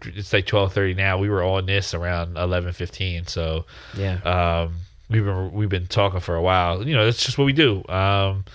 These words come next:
Speaker 1: you know, we're best friends, so, like, you know. And one thing, too, is, like, what we've done now, especially now with, with covid and everything, we do save our conversations. Like, me and you do not talk like, "Yo, did you listen to this album?"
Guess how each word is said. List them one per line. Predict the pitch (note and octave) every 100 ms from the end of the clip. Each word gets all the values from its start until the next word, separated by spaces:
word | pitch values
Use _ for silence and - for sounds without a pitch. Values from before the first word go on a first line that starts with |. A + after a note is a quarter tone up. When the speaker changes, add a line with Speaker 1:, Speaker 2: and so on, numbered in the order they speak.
| - - - -
Speaker 1:
you | -
know, | A#2 A2+
we're | G#2+ - -
best | G#2+ G2
friends, | A2 G2 F2
so, | F#2 F2
like, | F2 F2+ F2+ - - - - -
you | G2+
know. | F#2 E2+ F2 - - - - -
And | B2 C#3+ C3+ - - -
one | D#3
thing, | G3 E3+
too, | C#3+ D#3+ D#3+
is, | B2+
like, | A#2 G#2+
what | A#2+ A#2+
we've | B2
done | A#2 A2+
now, | A#2+
especially | A#2 C3 D#3+ C#3
now | A#2+ G#2
with, | G2+ -
with | B2 G#2+ G2 -
covid | - A#2+ A#2 A2
and | G2+
everything, | G2+ G2 G#2 G2 F#2+ - - - - -
we | C3+ C3+ G#2+ -
do | C3
save | A#2 - A#2+ A#2+
our | A2 G#2
conversations. | A2+ G#2 G2+ A#2 A2
Like, | A2
me | C#3
and | G3+
you | E3+
do | C#3
not | C3 B2+ C3+
talk | - C#3 C3 A#2+
like, | A2+ A2 G#2 G2 - - -
"Yo, | C3 D3+
did | B2
you | A#2
listen | C#3 D3+ E3
to | F3
this | C#3
album?" | A2+ C#3 F#3 F#3+